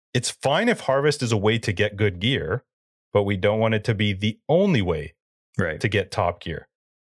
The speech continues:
Speaker 1: How on earth can you argue with that?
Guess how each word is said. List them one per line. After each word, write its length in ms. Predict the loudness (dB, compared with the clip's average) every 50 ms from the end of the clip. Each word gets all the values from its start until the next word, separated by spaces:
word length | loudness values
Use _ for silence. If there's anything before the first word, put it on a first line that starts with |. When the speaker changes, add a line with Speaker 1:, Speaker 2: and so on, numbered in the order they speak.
| _ -4 -2
Speaker 1:
How 460 | 0 0 2 2 2 2 0 0 -4 _ _ _ -2
on 380 | 0 2 2 2 0 -2 -4 -8 _ _ _ _ _ _ _ _ _ -2
earth 480 | 0 2 2 2 0 -2 -6 -14 -16 -18 -18 _
can 160 | -2 0 2 2
you 100 | 4 4
argue 260 | 4 2 2 2 2
with 120 | 2 2
that? 260 | 0 -2 -4 -6 -12